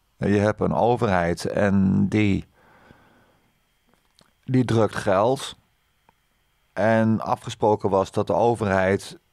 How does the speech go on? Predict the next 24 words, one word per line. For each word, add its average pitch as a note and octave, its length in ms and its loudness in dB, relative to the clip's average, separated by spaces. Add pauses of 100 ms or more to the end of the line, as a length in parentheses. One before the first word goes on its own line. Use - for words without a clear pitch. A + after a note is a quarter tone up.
(240)
die A2+ 200 0
mochten A2 340 0
dus - 80 -6
geld A2+ 360 0
drukken F#2+ 380 0
voor G#2+ 240 0
zover F#2 360 0
ze G#2+ 120 -4
dat F2 160 -2
echt - 240 -2
in G2+ 100 -2
handen F#2 360 0
hadden. C#3 520 -2 (3000)
Dus A2+ 320 -2 (160)
toen A#2 200 -2
werd A2+ 160 2
dus G#2 120 -4
die F#2 200 -2
dollar, A#2+ 560 2
die A2+ 120 0
werd G2+ 180 0
gedekt F#2+ 680 -4
met F#2+ 300 0
goud. - 540 -6